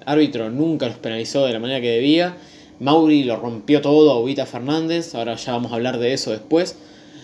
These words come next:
Porque después de hablar de lo que pasó en el partido, tenemos que hablar un montón de cosas también que tengo en el tintero, como se dice. Y en fin, minuto ochenta, San Lorenzo por inercia empezó a tener sus primeros minutos de protagonismo en el partido.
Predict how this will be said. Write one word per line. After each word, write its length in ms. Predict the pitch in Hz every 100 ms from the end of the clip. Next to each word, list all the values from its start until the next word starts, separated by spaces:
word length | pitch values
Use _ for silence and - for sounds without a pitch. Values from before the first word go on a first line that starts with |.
| - -
Porque 800 | - 95 127 127 123 117 113 110 - - - - - -
después 240 | 135 220
de 40 |
hablar 220 | 175 180 175
de 120 | 160
lo 80 | 127
que 100 | 127
pasó 200 | 131 165
en 40 |
el 60 | 147
partido, 280 | 127 165
tenemos 200 | 147 135
que 60 | 117
hablar 100 | 117
un 60 | 113
montón 180 | 107 110
de 80 |
cosas 240 | 110 131 120
también 380 | 123 120 131 131 -
que 240 | - 107 104
tengo 220 | 123 120
en 80 | 107
el 160 | 104
tintero, 500 | 101 147 151 160 156 - -
como 200 | - 127
se 100 | 131
dice. 380 | 147 151 160 160 - - - -
Y 60 | 175
en 80 |
fin, 340 | 180 214 147 127
minuto 340 | 156 196 208
ochenta, 540 | 151 151 208 214 220 214
San 220 | 190 127
Lorenzo 420 | 135 190 180 151
por 160 | 131 123
inercia 720 | 127 165 202 196 - 214 214 - - -
empezó 440 | 127 120 127 -
a 40 | 160
tener 180 | 147 156
sus 160 | 151
primeros 360 | - 127 151 131
minutos 280 | 123 151 151
de 120 | 117
protagonismo 640 | 113 113 117 139 160 156
en 60 | 131
el 40 |
partido. 560 | 110 127 - 202 214